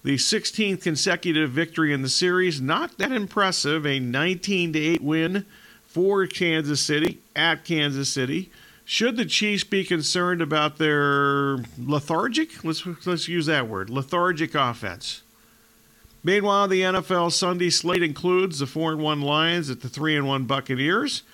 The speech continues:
and the three and one Seahawks at the two and three Bengals. Saturday, there are to-, four top twenty-five matchups, including Oregon at Washington,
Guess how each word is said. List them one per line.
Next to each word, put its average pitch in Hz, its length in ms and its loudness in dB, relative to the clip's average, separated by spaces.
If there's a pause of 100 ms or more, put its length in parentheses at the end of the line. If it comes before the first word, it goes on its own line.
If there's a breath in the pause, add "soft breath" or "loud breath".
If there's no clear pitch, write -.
(260 loud breath)
and 143 180 0
the 143 80 2
three 165 320 0
and 147 100 0
one 143 180 0
Seahawks 156 600 0
at 127 120 -2
the 131 160 -2
two 156 260 0
and 123 160 -4
three 135 180 -2
Bengals. 185 600 0 (340 loud breath)
Saturday, 180 580 2
there 160 240 2
are 147 120 2
to-, 151 440 2
four 233 280 -2
top 185 280 0
twenty-five 165 500 0
matchups, 151 580 0
including 156 420 0
Oregon 139 360 2
at 120 60 -2
Washington, 127 680 -2